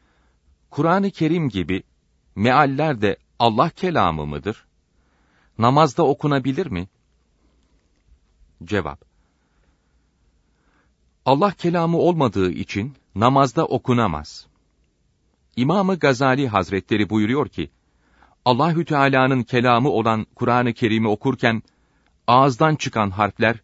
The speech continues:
ateş demeye benzer. Ateş demek kolaydır. Fakat ateşe kimse dayanamaz. Bu harflerin manaları da böyledir. Bu harfler başka harflere benzemez.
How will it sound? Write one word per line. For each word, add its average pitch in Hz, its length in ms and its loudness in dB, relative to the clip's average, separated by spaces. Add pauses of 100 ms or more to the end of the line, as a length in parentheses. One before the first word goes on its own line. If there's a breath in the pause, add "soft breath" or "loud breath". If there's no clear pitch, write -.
(560)
ateş 147 440 0
demeye 78 360 -4
benzer. 78 380 -4 (1300)
Ateş 185 440 0
demek 135 480 -2
kolaydır. 160 600 -4 (720)
Fakat 131 360 -2 (480)
ateşe 110 400 0
kimse 151 420 -6
dayanamaz. 82 640 -4 (1400)
Bu 143 160 2
harflerin 123 560 2
manaları 113 680 2
da 82 140 -6
böyledir. 76 400 -8 (960)
Bu 123 160 2
harfler 107 440 2 (320)
başka 117 460 0
harflere 127 420 2
benzemez. 80 640 -4